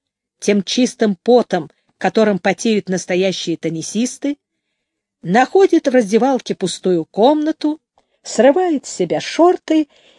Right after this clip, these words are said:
и жадно набрасывается на свою так же давно горящую желанием партнёршу. Вот по-другому. Каттер в каюте, спокойно покачивающийся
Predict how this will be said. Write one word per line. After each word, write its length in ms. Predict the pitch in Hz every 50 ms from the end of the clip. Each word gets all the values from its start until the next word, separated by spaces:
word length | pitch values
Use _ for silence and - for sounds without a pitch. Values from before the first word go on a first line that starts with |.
| _ -
и 160 | 247 262 262
жадно 420 | 208 196 330 381 381 - 320 320
набрасывается 880 | 302 302 302 220 254 294 320 311 294 - - 269 285 285 269 - - 247
на 120 | 233 247
свою 540 | 220 - - 240 240 233 254 302 302 294 269 - - - _ _ _ _
так 280 | - 320 359 359 277 262
же 120 | 294 311
давно 380 | 220 294 294 262 240 262 285 240
горящую 600 | 254 247 233 240 262 247 - - - 247 240 220
желанием 680 | 160 202 214 190 202 214 226 214 202 202 202 196 180
партнёршу. 960 | - 196 185 - - - 196 190 190 180 170 160 - - - - - - - _ _ _ _ _ _ _ _ - - -
Вот 260 | 160 160 165 156 -
по-другому. 800 | - 190 165 185 180 196 190 175 311 381 392 311 190 135 - - _ _ _ _ _ _ - _ _ -
Каттер 440 | - 214 302 349 - - 320 302 262
в 80 | -
каюте, 500 | - - 240 240 247 320 330 302 - 269
спокойно 640 | 240 - - - 220 - - 294 311 302 269 269 262
покачивающийся 1400 | - - 233 233 - - 285 302 277 - - 240 208 208 196 180 - - - - 170 175 - - - 180 151